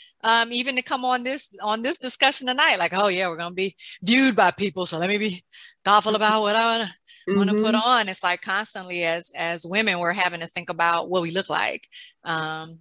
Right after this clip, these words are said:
Speaker 1: and that's unfortunate that we're still having to think about how we might be perceived and how we might be judged just based on what we're wearing.
Speaker 2: Mm-hmm. And I think hygiene is, that is all important, but I think when it comes to, like, the personal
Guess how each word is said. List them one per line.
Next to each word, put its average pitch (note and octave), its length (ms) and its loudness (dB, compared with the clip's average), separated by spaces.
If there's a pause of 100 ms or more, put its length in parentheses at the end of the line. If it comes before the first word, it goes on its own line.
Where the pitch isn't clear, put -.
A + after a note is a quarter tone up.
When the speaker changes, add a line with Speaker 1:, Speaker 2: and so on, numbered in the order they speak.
(140)
Speaker 1:
and G3 100 0
that's A3 180 2
unfortunate A#3 600 0
that E3 120 0
we're E3+ 100 -10
still F3 260 -6
having F3 260 -4
to E3+ 80 -14
think E3 220 -12
about F3+ 400 -2
how F3+ 220 2
we F3 120 -6
might E3+ 240 -2
be F3 100 -12
perceived E3+ 560 -8
and E3 100 -10
how D#3+ 140 -2
we E3 120 -14
might E3 220 -4
be E3 100 -12
judged E3 440 -6
just - 200 -8
based E3 220 -4
on D#3+ 100 -10
what E3 160 -10
we're D#3+ 120 -12
wearing. E3+ 420 -14 (560)
Speaker 2:
Mm-hmm. F#3 360 0 (280)
And G#3 80 4
I A#3+ 60 2
think D#4 200 0
hygiene A#3 540 2
is, G#3+ 100 6 (120)
that G#3 200 2
is G3+ 160 0
all G3 200 0
important, G3 560 0
but F3+ 100 -4
I F#3 120 -4
think F#3+ 500 0
when F#3 140 -2
it D3+ 100 -8
comes F#3 240 -2
to, F3 80 -10
like, F3 160 -6
the - 140 -16
personal F#3+ 360 0